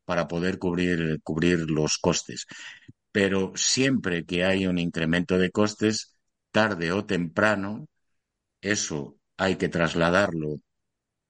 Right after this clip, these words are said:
al cliente y el cliente que se lo traslade al consumidor, porque si no, esa empresa tiene que cerrar.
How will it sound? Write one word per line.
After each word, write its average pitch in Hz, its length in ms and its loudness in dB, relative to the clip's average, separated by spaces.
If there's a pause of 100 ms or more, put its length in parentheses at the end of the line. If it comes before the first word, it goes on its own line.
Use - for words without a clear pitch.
(400)
al 110 240 0
cliente 104 680 2
y 87 100 -2
el 80 120 0
cliente 92 380 2
que 85 100 0
se 80 140 -2
lo 78 140 2
traslade 87 640 2
al 85 140 0
consumidor, 113 640 2 (400)
porque 127 380 0
si 110 200 0
no, 117 380 2
esa 87 240 -2
empresa 98 560 2 (480)
tiene 98 300 0
que 90 100 0
cerrar. 80 440 0